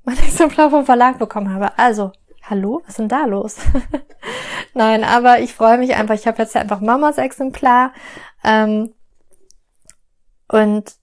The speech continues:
es ist so unglaublich schön. Und ich verlinke dir natürlich das Buch, wenn du jetzt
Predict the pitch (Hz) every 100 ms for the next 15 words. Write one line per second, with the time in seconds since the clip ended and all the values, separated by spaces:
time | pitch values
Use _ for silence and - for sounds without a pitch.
0 | _ _ _ _ 226 202 202 185 196 202
1 | 190 190 190 190 - - 202 196 - -
2 | - - _ - 226 240 - 240 226 247
3 | 285 285 247 247 247 233 233 214 - -
4 | 269 285 233 220 220 - -